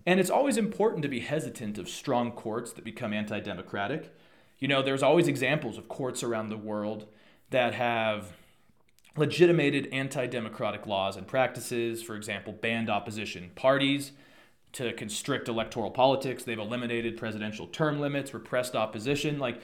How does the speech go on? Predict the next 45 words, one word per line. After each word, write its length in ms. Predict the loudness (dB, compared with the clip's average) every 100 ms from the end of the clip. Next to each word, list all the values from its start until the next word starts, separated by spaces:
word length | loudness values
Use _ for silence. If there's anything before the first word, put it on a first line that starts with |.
| -10 4
you 80 | 8
don't 180 | 8
want 400 | 8 4 2 -6
courts 300 | -2 0 0
that 100 | -2
are 60 | -4
too 240 | -2 -2
strong, 560 | -2 -4 -4 -4 -4 -10
right? 240 | -2 0 2
You 120 | 0
really 240 | 0 0
don't. 340 | 0 0 -2 -2
You 80 | 0
want 220 | 2 0
a 20 |
balance. 600 | 0 -2 -4 -8 -12 -16 -18 -12
And 120 | -6
so 80 | 0
I 20 |
think 140 | 0 4
that's 200 | 4 4
why 280 | 4 4 4
sometimes 400 | 0 -2 -2 -2
you 60 |
want 180 | -2 0
to 40 |
just 240 | -2 -4 -2
give 300 | 2 2 2
deference 540 | -6 -4 -2 0 -2 -8
to 200 | -4 -2
these 160 | 0 2
agencies. 640 | 4 4 0 -10 -18 -20 -20 -20 -6 0
But 100 | 6
however, 580 | 8 10 10 8 0 -2
the 80 | -2
circumstances 920 | 2 4 2 0 -2 -4 -8 -10 -12 -20 _ _ _ _ _ _ _ _ _ -16 -4
in 180 | -2 2
which 300 | 4 4 0 -10 -20 -4
federal 340 | 2 4 4
courts 380 | 2 2 2 2
review 420 | -2 2 6 6
the 160 | 6 2
actions 600 | 0 0 0 0 0 -2
of 160 | -4 0
agencies 640 | 2 2 0 -2 -2 -4